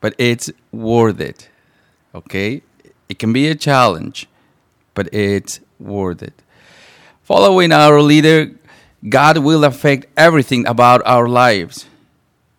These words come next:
Being a follower of Jesus is beginning to walk in his ways. And that affects every aspect of how we live right here, right now.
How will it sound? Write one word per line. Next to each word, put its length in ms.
Being 520
a 80
follower 500
of 220
Jesus 440
is 220
beginning 880
to 100
walk 580
in 120
his 160
ways. 600
And 280
that 340
affects 540
every 420
aspect 480
of 140
how 480
we 160
live 500
right 460
here, 560
right 340
now. 440